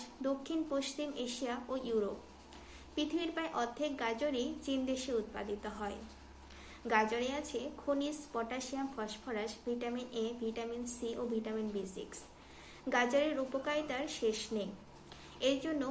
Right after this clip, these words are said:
পুষ্টিবিজ্ঞানীরা গাজর খাওয়ার প্রতি অনেক বেশি প্রাধান্য দিচ্ছেন। প্রতিদিন এক গিলাস গাজরের জুস শরীরের রোগ প্রতিরোধ ক্ষমতা আশ্চর্যজনকভাবে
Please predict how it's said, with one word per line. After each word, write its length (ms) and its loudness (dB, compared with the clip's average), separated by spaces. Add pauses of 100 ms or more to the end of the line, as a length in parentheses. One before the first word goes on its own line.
(140)
পুষ্টিবিজ্ঞানীরা 880 0 (180)
গাজর 380 2
খাওয়ার 240 2
প্রতি 260 2 (120)
অনেক 220 0 (100)
বেশি 200 0 (140)
প্রাধান্য 420 2
দিচ্ছেন। 460 -4 (760)
প্রতিদিন 400 4 (160)
এক 120 2
গিলাস 260 2 (100)
গাজরের 480 4
জুস 220 4 (100)
শরীরের 320 4
রোগ 180 4
প্রতিরোধ 320 2 (100)
ক্ষমতা 380 0 (220)
আশ্চর্যজনকভাবে 1080 0